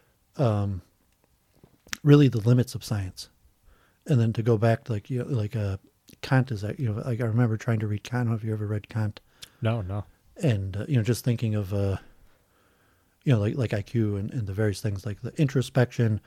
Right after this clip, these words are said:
Speaker 1: versus connecting what is truth, what is, uh, observable truth, what is the power of introspection of something that you could think about in your own head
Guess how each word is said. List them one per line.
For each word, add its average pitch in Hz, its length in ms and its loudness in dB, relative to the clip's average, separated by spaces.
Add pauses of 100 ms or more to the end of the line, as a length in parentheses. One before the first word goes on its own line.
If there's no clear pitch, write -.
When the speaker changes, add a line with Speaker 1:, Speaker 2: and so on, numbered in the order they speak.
(500)
Speaker 1:
versus 117 640 -2
connecting 135 520 2
what 127 140 6
is 113 160 2
truth, 120 400 2 (400)
what 123 240 0
is, 107 200 -4
uh, 110 220 -6
observable 113 600 0
truth, 113 400 0 (340)
what 127 220 2
is 107 100 -2
the 117 80 -8
power 107 560 -4
of 98 400 -4
introspection 113 720 -2
of 98 80 -8
something 104 340 -6
that 107 120 -10
you 107 60 -10
could - 160 -14
think 113 180 -4
about 104 240 -6
in 101 100 -6
your 101 140 -4
own 98 120 -8
head 104 280 -4